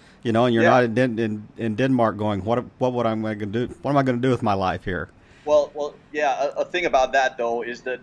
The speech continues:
Speaker 2: Malaga is way cheaper than Denmark, and, and Copenhagen, where I used
Speaker 1: Absolutely.
Speaker 2: to live, is one of, like, the most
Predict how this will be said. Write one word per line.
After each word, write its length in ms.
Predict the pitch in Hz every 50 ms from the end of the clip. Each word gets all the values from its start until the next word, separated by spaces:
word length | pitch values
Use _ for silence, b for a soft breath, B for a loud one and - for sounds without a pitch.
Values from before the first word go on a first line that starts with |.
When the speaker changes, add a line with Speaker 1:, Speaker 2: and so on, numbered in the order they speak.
| - 127
Speaker 2:
Malaga 360 | 127 135 139 143 131 117 117 120
is 160 | 120 113 110
way 280 | 107 107 120 123 123 120
cheaper 400 | 117 - - 131 120 - 117 107
than 160 | 104 107 104
Denmark, 440 | 104 107 110 110 104 101 101 98 117
and, 180 | 120 113 110 - -
and 240 | 120 117 120 107
Copenhagen, 640 | - 143 139 135 131 120 123 131 127 123 120 120 120 117 104 110
where 160 | 110 120 117 117
I 40 |
used 80 | 113 101 90
Speaker 1:
Absolutely. 180 | 95 92 87
Speaker 2:
to 60 | 90 120
live, 240 | 120 120 120 120 - _
is 160 | 120 113 -
one 160 | - 120 123
of, 160 | 123 117 113 117
like, 200 | 120 113 110 -
the 60 | 120
most 440 | 113 113 113 - - - - - -